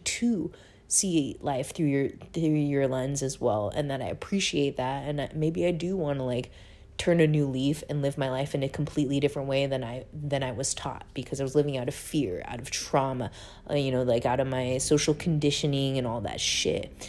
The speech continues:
You know, we're gonna consistently keep seeing a lot of changes in people that you're like, "Damn, you, you woke up too? Damn, all right, good."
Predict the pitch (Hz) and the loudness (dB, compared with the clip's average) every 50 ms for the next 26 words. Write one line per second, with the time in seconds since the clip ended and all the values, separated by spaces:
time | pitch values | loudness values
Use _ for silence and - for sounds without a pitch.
0 | - - - - - 147 139 135 131 147 156 151 151 156 - - - 165 151 160 | -16 -18 -16 -8 -2 0 0 2 2 2 2 2 0 -2 -4 -2 0 2 2 2
1 | - - - 165 - - 180 160 143 156 156 147 151 151 - - 156 151 - - | 2 2 2 2 2 2 2 0 0 0 0 0 -2 -4 -4 -4 -2 0 0 0
2 | - - 156 156 151 139 110 123 131 120 117 135 - - - 139 151 160 156 147 | 2 2 2 2 2 2 2 0 0 0 0 -2 -2 0 0 2 2 4 4 2
3 | 139 139 135 131 127 - 147 143 - 120 123 123 123 104 87 120 107 90 101 151 | 2 2 -2 -2 -2 -2 -4 -2 0 0 0 0 0 -2 -2 -2 -2 -2 -4 -4
4 | - - - 196 - - 214 196 190 196 202 170 202 208 208 185 185 180 180 180 | -4 -4 -4 -4 -4 -4 -2 -2 -2 -2 -2 -2 -2 0 4 4 4 4 4 2
5 | 208 202 95 92 - - 247 240 208 - 92 110 120 123 107 160 165 196 110 - | 0 -2 -2 -4 -4 -4 -4 -4 -4 -2 -2 -2 0 0 -2 -2 -2 0 0 0
6 | 120 110 98 95 113 113 110 - 165 | -2 -2 -2 0 2 2 4 2 0